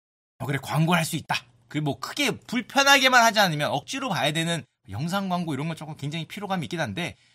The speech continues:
뭐 이렇게 올리는 정도로는 크게 문제가 될 게 없었는데, 요번에는 아무래도 뭐 숏폼 이러다 보니까 사람들이 불편함을 느끼는 게 많았고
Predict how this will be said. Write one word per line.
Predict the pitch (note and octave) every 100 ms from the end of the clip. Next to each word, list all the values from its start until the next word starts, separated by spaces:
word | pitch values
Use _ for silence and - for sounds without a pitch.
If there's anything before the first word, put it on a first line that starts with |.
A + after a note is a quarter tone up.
| _ -
뭐 | E3
이렇게 | F#3+ G#3+
올리는 | F3 A#3+ B3+
정도로는 | G3+ F#3 F3+ F#3 A3+ B2+
크게 | - - G#3
문제가 | D3 E3 E3 E3
될 | -
게 | -
없었는데, | C#3 D3+ C#3+
요번에는 | A#2+ E3+ A3+ G#3 G#3 C4 - _ _ _ _
아무래도 | F#2+ G2+ G2 F#2+
뭐 |
숏폼 | B2+ F3 - G3 A#2+
이러다 | A#2+ C#3
보니까 | G2+ F2+ - A#2+ - _ _ _
사람들이 | E3 E3+ E3 D#3
불편함을 | F#3 G#3 G#3 F#3
느끼는 | B2 D3 C#3
게 | C3
많았고 | E2+ E2+ - G2+